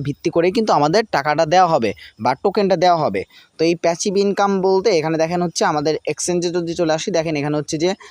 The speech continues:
আমরা যে এই যে এইগুলো করতেছি, ট্যাপ ট্যাপ করতেছি, তারপরে এখান থেকে হচ্ছে যে আমাদের এই যে লেভেল আপ করতেছি, মিলিয়ন প্রতি আমাদের যে মে-, লেভেল আপটা আসে, যেমন হচ্ছে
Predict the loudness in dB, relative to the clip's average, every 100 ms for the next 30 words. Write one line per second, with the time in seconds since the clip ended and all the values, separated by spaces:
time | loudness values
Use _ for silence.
0 | -20 -18 -4 -2 2 2 0 0 0 2
1 | 0 2 0 2 0 0 -4 -4 -4 -4
2 | -4 -4 -4 -4 -4 -4 -2 -2 -2 -2
3 | -2 -2 -4 -4 -4 -4 -4 -2 0 0
4 | 0 0 0 0 0 2 2 0 -2 -4
5 | -6 -4 -4 -4 -4 -4 -2 0 -2 -2
6 | -2 -2 -2 -2 -2 -2 0 0 0 0
7 | -2 -2 -2 -2 -2 -6 _ -20 -20 -20
8 | -6 -2 0 0 -2 0 0